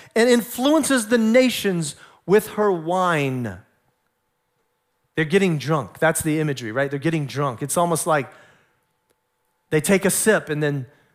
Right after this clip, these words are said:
they take a second sip, and before long they're intoxicated and they can no longer control themselves.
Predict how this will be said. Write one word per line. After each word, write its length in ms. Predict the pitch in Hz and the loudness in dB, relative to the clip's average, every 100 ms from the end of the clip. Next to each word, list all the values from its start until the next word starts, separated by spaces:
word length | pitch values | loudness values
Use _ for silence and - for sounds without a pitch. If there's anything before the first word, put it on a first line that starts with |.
| _ | _
they 100 | 156 | -2
take 220 | 147 196 | 0 0
a 40 | 180 | 0
second 380 | - 214 170 - | 2 0 0 -2
sip, 240 | 175 156 | 0 0
and 100 | 151 | -2
before 300 | 147 180 160 | -4 -2 0
long 220 | 160 160 | 0 0
they're 140 | 147 147 | -2 -2
intoxicated 760 | 139 - 180 - 151 160 143 | -2 -2 -2 -2 -6 -4 -2
and 140 | 139 143 | -2 -4
they 80 | |
can 260 | 147 143 143 | -6 -6 -2
no 160 | 170 190 | 0 0
longer 440 | 185 185 170 165 | 0 0 -4 -8
control 840 | - 147 - - 202 190 123 98 - _ _ - | -10 -10 -10 -6 -4 -4 -4 -8 -16 _ _ -10
themselves. 880 | 127 113 123 - - - - - | -8 -8 -10 -12 -16 -20 -20 -20